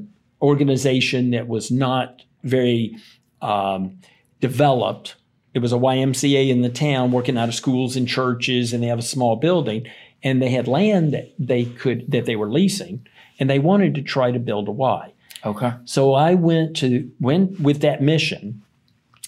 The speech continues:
Speaker 1: the whole time. Um, and to back up, I was looking for the vacancy list.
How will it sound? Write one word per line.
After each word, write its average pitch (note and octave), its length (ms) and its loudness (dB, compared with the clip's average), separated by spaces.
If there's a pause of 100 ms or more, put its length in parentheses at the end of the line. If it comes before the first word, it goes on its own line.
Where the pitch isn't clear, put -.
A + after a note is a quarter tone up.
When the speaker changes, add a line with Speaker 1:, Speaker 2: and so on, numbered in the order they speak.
(320)
Speaker 1:
the C3 140 2
whole G#3 280 4
time. E3 580 2
Um, A2+ 520 0
and C3 180 2
to B2 60 0
back A#2+ 360 0
up, B2 340 0 (380)
I C#3 180 4
was C3 200 2
looking C#3+ 400 2
for B2 100 -2
the A2+ 100 0
vacancy C3 560 0
list. G2+ 500 -4